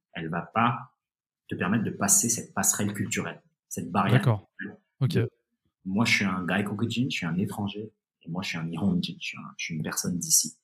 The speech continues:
Speaker 1: Au bout d'un moment, on va atteindre une limite, là où dans d'autres pays, c'est, cette limite, tu peux la,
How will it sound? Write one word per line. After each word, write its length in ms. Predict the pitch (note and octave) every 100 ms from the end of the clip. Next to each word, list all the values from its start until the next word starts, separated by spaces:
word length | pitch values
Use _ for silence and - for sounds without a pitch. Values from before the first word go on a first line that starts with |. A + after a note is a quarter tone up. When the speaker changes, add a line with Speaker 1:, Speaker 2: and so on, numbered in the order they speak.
| _ _ _ _
Speaker 1:
Au 120 | D3+
bout 180 | D#3+ F3
d'un 140 | C#3 B2+
moment, 180 | C3+
on 40 | B2
va 100 | G2+
atteindre 280 | G2 A#2+ G#2
une 100 | F#2+
limite, 340 | G2+ G2+ - - _ _ _ -
là 160 | B2
où 60 | C#3
dans 140 | G#2+
d'autres 160 | G#2 G2+
pays, 140 | A#2+
c'est, 240 | D3+ - F2
cette 200 | - E2
limite, 300 | F#2+ A#2 C3
tu 140 | - -
peux 80 |
la, 260 | E2+ D#2+